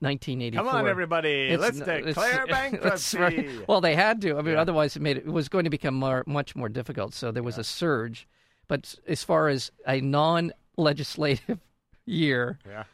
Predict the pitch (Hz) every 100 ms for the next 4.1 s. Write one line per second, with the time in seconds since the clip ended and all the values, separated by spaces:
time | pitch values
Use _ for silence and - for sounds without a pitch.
0 | _ - 160 170 139 - 143 127 156 147
1 | - - 131 113 113 - 131 123 117 123
2 | 120 123 123 - 117 160 151 120 113 _
3 | 113 131 165 127 104 101 98 98 _ 87